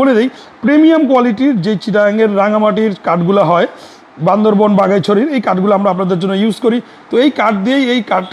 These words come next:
সে-, ইয়াটা সোফাটা বানানো হয়েছে ওনার জন্য। এবং এক এক, এক একটা হাতা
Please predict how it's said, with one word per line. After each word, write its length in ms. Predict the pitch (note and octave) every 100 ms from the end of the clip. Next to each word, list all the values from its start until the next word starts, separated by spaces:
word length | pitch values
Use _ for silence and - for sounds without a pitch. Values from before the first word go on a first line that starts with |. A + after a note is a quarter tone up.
| - -
সে-, 140 | F#3 G#3
ইয়াটা 220 | G3 F#3 A#3+
সোফাটা 300 | A3 G3+ G3+
বানানো 240 | G3+ G#3
হয়েছে 160 | F#3 G#3+
ওনার 240 | F#3+ F#3
জন্য। 160 | F3 E3+ - - - -
এবং 100 | C4 B3+
এক 120 | A3+
এক, 120 | A#3+
এক 140 | G#3 B3
একটা 180 | B3+
হাতা 300 | F3 F3 F3+